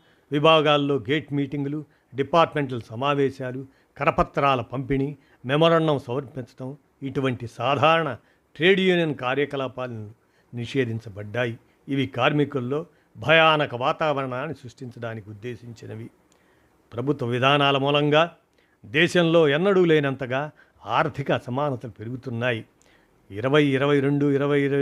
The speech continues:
ఇరవై మూడు ప్రపంచ అసమానతల నివేదిక ద-, దేశంలో కేవలం ఒక్క శాతం సంపన్నులు,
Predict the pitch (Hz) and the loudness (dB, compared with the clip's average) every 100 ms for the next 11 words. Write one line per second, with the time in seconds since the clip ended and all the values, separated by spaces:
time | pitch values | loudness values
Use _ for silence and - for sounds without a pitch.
0 | 139 131 135 143 135 135 139 139 - _ | 0 -2 -2 -2 0 -2 -2 -4 -10 _
1 | _ _ - 147 170 165 143 143 165 170 | _ _ -8 0 2 2 0 2 4 4
2 | 156 147 131 123 135 143 135 127 113 _ | 4 0 -4 -4 -2 -2 -2 -8 -12 _
3 | _ _ _ _ _ - _ _ 101 156 | _ _ _ _ _ -20 _ _ 2 2
4 | 156 151 143 160 202 _ _ _ 135 165 | 4 2 2 0 -2 _ _ _ 0 2
5 | 165 160 127 120 127 143 151 160 147 139 | 2 2 0 -4 -6 0 0 0 -4 -4
6 | 127 139 131 131 | -6 -4 -4 -6